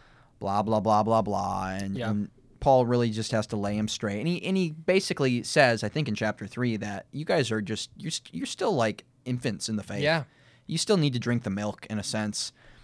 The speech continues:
Speaker 1: You're not ready for the meat.
Speaker 2: Yeah.
Speaker 1: Uh, he really rebukes them in that way.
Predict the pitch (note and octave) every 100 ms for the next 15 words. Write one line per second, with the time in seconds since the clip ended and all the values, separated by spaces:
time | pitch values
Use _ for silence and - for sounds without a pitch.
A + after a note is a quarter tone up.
0 | - - D#3 C#3+ B2 A#2+ A#2 A2 G#2 A2
1 | A2 G#2+ - _ _ - A2+ G2+ - -
2 | A2 G#2 A2+ C#3+ D#3+ C#3 A#2+ A2 A2+ -
3 | A2+ G#2+ G#2 G#2 G#2 G2+